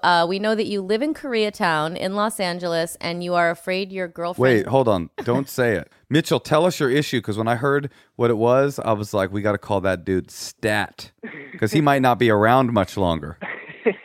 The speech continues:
Speaker 3: Uh, my girlfriend's been getting into, I guess, paganism. She's, like, bought this shelf and has, uh, I guess, an altar.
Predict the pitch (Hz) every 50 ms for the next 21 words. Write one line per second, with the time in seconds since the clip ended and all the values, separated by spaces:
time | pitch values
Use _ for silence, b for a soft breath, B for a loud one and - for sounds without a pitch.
0 | - - - _ B B B B B B B B B B _ _ - - 190 190
1 | 185 180 170 156 175 185 190 - - 196 196 175 160 160 151 143 135 135 - _
2 | _ - - 160 151 147 143 139 143 143 143 - - - 131 131 131 127 117 120
3 | - - 123 131 147 139 - _ _ - - - - 131 143 170 190 202 202 208
4 | 220 226 226 262 262 269 277 269 254 220 185 - - - - _ _ _ - -
5 | - - 131 131 135 135 131 123 127 - - - - 123 120 117 - - - B
6 | B B B B B B B B B B B B B B B _ _ _ 151 147
7 | 143 147 - _ _ 151 143 135 131 - - - - - 208 202 196 190 185 -
8 | - - 151 131 135 131 147 143 135 127 123 123 123 131 131 123 120 117 113 113
9 | 110 - 123 123 127 - - - - - 120 110 - 123 127 135 131 - - 139
10 | 131 131 131 131 127